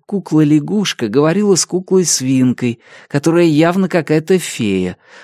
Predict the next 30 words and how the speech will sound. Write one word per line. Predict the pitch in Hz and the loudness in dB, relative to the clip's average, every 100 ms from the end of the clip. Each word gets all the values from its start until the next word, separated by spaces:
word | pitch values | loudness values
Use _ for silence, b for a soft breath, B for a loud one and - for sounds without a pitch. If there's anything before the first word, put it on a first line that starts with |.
| B | B
потому | 131 180 196 | 0 0 0
что | - | -2
была | 180 175 180 | 0 2 2
одета | 160 190 185 | 0 0 0
в | 160 | 0
очень | 233 - 175 156 | 0 -2 -4 -4
красивое | 156 151 - 180 156 127 | -2 -2 0 0 0 0
платье | 139 185 202 - 107 | -2 -2 -2 -4 -2
и | |
могла | 113 131 190 | -2 0 0
заставить | 170 135 - 151 143 - | 0 -2 0 0 -2 -2
вещи | 151 202 - 190 | -2 -2 -4 -4
исчезнуть, | - - 233 131 85 - - | -4 -2 -2 -2 -8 -12 -10
взмахнув | 104 110 - 175 202 | -6 -4 -4 -4 -2
волшебной | 113 104 - 151 156 165 | -2 -4 -4 -2 -2 -4
палочкой. | 160 170 85 - - 80 - _ _ _ _ _ _ _ _ _ _ | -2 -4 -4 -10 -14 -18 -20 _ _ _ _ _ _ _ _ _ _
Посмотрев | 90 123 117 - 117 | -4 -2 0 -2 -2
на | 127 | 0
лучи | 120 110 - | 0 0 -2
слабого | 117 110 110 104 107 | -2 -2 -2 -2 -2
солнца | 101 - 95 90 113 | -2 -4 -4 -6 -4
на | 123 135 | -2 0
небе, | 139 139 135 127 b b b _ | 2 2 -2 -6 b b b _
девочка | 90 123 180 202 - 175 | -2 0 0 -2 -4 -2
немного | 185 147 120 131 123 | 0 0 2 0 -2
подумала. | - 123 120 92 78 73 - _ _ _ _ _ _ - | -2 -2 -2 -6 -8 -10 -14 _ _ _ _ _ _ -6
«Да, | 190 139 - _ _ _ _ - | -6 -6 -10 _ _ _ _ -8
все | - 214 | -4 -2
будет | 151 135 123 - | -2 -4 -6 -6
нормально. | 120 98 104 95 76 - | -6 -6 -8 -10 -12 -20